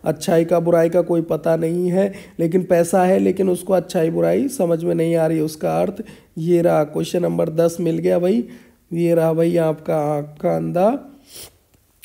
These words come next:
और गांठ का पूरा। क्वेश्चन नंबर नौ रह गया भाई हमारा, कैसे व्यक्ति सच्चे सदाचारी कहलाते हैं? ये रहा भाई ये वाला क्वेश्चन, ये रहा।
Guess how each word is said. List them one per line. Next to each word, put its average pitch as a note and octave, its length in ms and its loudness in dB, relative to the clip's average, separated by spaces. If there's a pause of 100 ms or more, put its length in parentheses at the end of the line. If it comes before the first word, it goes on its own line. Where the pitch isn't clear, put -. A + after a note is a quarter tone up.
और D#3+ 160 0
गांठ D3 280 2
का D#3+ 160 4
पूरा। D3+ 360 2 (500)
क्वेश्चन E3+ 380 4
नंबर E3 320 2
नौ E3 360 6
रह D#3+ 240 6
गया D#3 240 2
भाई D#3+ 200 2
हमारा, D3+ 280 0
कैसे F3 360 0
व्यक्ति F3+ 340 -2
सच्चे F3 420 -4
सदाचारी D#3+ 560 0
कहलाते D#3+ 560 -2
हैं? D#3 340 0 (380)
ये E3+ 240 2
रहा E3+ 220 4
भाई E3+ 160 2
ये E3+ 260 0
वाला D#3+ 300 4
क्वेश्चन, D#3 560 -2 (3500)
ये D#3 280 4
रहा। C#3 340 0